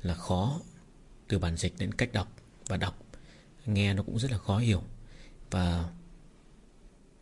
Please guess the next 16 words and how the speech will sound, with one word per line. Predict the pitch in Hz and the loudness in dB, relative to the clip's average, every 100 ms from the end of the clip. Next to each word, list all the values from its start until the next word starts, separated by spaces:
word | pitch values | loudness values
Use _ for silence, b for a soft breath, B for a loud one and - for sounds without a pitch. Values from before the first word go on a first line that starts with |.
| - - - - - - - - - - | -20 -20 -20 -20 -20 -20 -20 -20 -20 -2
mình | 107 101 | 4 4
cũng | 92 - | 6 2
chỉ | - 92 85 | 2 2 2
dám | 92 92 110 117 110 - | 2 4 4 4 4 4
hứa | 101 101 | 4 4
đó | 127 117 | 2 0
là | 120 92 - B B B B B | 2 0 -4 B B B B B
cố | 104 98 | 4 6
gắng | 98 120 143 - - - - - | 4 2 -2 -10 -20 -20 -16 2
tối | 107 | 4
thiểu | 110 117 87 | 6 4 4
mười | 87 90 | 4 4
lăm | 104 101 | 4 2
tập | 95 - - - - | 0 0 -6 -14 -2
một | 90 85 | -2 2
tháng. | 95 90 147 | 2 2 -2